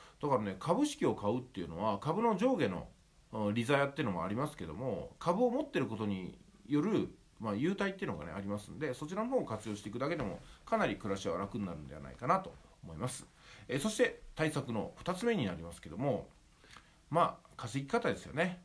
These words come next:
私たちは新しい稼ぎ方に乗っていかなければならないと。いつまでも労働だけをやってるんじゃなくて、お金を置いておくだけで増えますよっていうのね。まあ、投資案件、金融商品、それとか、まあ、他にもね、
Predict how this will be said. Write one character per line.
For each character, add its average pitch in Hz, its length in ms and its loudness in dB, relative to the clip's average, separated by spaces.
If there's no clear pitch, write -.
私 143 240 -4
た 127 80 -2
ち 147 100 -2
は 139 240 6
新 165 140 0
し 240 160 -4
い - 20 -4
稼 120 260 -2
ぎ 113 80 -4
方 110 160 -2
に 120 440 -2
乗 107 100 0
っ - 60 -6
て 160 100 -4
い 175 60 -4
か 208 100 2
な 233 80 2
け - 60 -6
れ 101 60 -2
ば 85 100 -4
な 85 80 -6
ら 76 60 -6
な - 40 -8
い - 140 -12
と。 - 80 -20
い 180 100 -4
つ 202 80 0
ま 175 100 4
で 165 80 -2
も 196 420 0
労 139 220 4
働 151 160 4
だ 135 160 4
け 233 80 2
を 185 60 4
や 104 80 4
っ - 60 -12
て 107 100 -4
る 101 120 2
ん 92 80 -2
じ 85 60 -6
ゃ 80 40 -6
な 80 80 -8
く - 120 -16
て、 - 460 0
お 147 80 -6
金 220 260 4
を 208 160 2
置 233 120 4
い 233 40 -2
て - 80 -6
お 269 80 0
く 208 100 -2
だ 165 120 4
け 170 80 0
で 117 80 0
増 120 140 0
え 120 40 4
ま 139 140 0
す 135 120 -6
よ 120 60 0
っ 98 40 -2
て - 140 -10
い 87 40 -8
う 78 80 -10
の 69 80 -12
ね。 170 260 -4
ま 139 120 2
あ、 120 40 4
投 185 220 2
資 214 140 2
案 208 180 4
件、 98 180 -4
金 170 260 -2
融 175 100 2
商 170 240 0
品、 90 240 -8
そ 127 160 -4
れ 123 40 -4
と 151 120 -4
か、 98 320 2
ま 107 80 -4
あ、 - 20 -2
他 160 220 0
に 143 40 0
も 92 100 0
ね、 98 220 -2